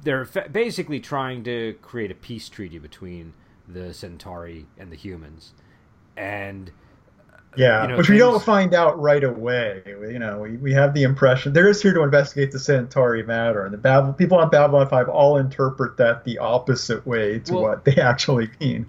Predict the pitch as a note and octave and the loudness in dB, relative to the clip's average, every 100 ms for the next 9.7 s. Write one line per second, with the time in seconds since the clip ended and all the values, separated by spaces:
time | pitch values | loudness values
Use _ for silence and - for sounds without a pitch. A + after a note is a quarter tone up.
0 | - - G#3 B3 C#4+ A#3 - C#4+ A3+ A#3 | -12 -6 -4 -2 -4 -2 -2 -2 -8 -6
1 | F#3+ F#3 C#3 E3 G3+ G3+ D3+ A#2+ B2 F3+ | -4 -4 -6 -6 -6 -6 -8 -8 -10 -8
2 | D#3+ B2 F#3+ E3 B2 G#2+ E3 F#3+ B2 B2 | -8 -6 -8 -8 -12 -10 -10 -10 0 0
3 | A#2+ B2 G2+ F#2 _ A#2+ B2+ C#3+ A#2 - | 4 4 4 -2 _ -14 -10 -10 -10 -16
4 | _ - A#2 G#2 C#3+ D#3+ F3 E3 - B2+ | _ -12 -12 -6 -4 -4 -6 -8 -12 -12
5 | C3 D#3 E3 A2+ A#2 C3+ C3+ A2 G2 G2 | -8 -6 -6 -10 -12 -12 -12 -12 -14 -14
6 | F#2+ F#2 G2 G2 A2+ A#2 E3+ - - - | -14 -14 -14 -10 -8 -6 -8 -14 -20 -20
7 | A#2 G#2+ B2 C3+ D3+ D#3+ E3 D#3 _ _ | -18 -14 -12 -12 -16 -16 -18 -20 _ _
8 | _ _ _ _ C#3 D#3+ C#3 G#2 G2+ C3 | _ _ _ _ 2 4 4 0 -4 0
9 | B2 G#2+ A2 G#2+ C#3+ A#2 G2 | 0 -2 -8 -10 -10 -12 -12